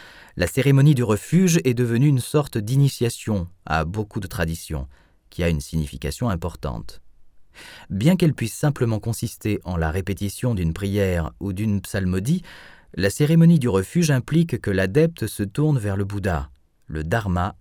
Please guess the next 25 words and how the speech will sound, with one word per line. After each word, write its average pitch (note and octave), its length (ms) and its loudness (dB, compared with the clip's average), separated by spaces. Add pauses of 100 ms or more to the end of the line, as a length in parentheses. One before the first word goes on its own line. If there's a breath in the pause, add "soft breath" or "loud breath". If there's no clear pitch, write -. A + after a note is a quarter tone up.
et B2 80 0
le A#2 100 0
Sangha, F#2+ 520 -2 (420 loud breath)
et B2 60 -4
qu'on E3 120 4
les D#3 100 6
considère D3+ 540 2
comme A#2+ 200 0
la A#2 100 0
source - 440 -4
de G2+ 160 -4
son G2 280 -4
orientation G#2+ 840 -2
et C3 80 0
de A#2+ 120 -2
son A2+ 180 -6
soutien G#2 340 -6
spirituel. D#2 800 -8 (1200 loud breath)
Lorsque D#3 300 2
l'adepte B2+ 640 4
traverse F#2 480 -2
l'insatisfaction A2 1040 -2
et D#2+ 60 0
la C#2 100 -2
souffrance, D#3+ 580 -2